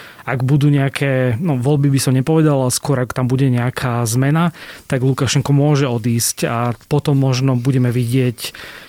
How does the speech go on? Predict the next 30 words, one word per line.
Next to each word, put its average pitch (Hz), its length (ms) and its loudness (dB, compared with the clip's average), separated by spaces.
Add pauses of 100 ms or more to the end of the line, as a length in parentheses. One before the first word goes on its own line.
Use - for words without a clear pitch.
(140)
nejakého 131 320 0
nového 135 400 0
kandidáta, 123 640 0
ktorý 123 480 0 (400)
by 135 160 2
mohol, 127 240 2
mohol 143 240 2
nahradiť, 127 680 0 (200)
e, 117 320 -2 (220)
Lukašenka 135 720 0
a 127 80 -6
ktorý 127 240 -2
bude 131 240 0
ešte 123 320 -2
v - 80 -16 (160)
podstate 120 720 -2
poplatnejší 127 720 -2
Moskve, 110 480 -4 (160)
pretože 127 320 -2
Lukašenko 123 560 -2 (100)
už, - 380 -6
mm, 139 240 0
s 120 180 -4
Putinom 135 400 -2
nemá 120 300 0
také 117 160 -4
dobré 113 240 -2
vzťahy 110 400 -4
ako 139 80 -2
kedysi. 117 480 -4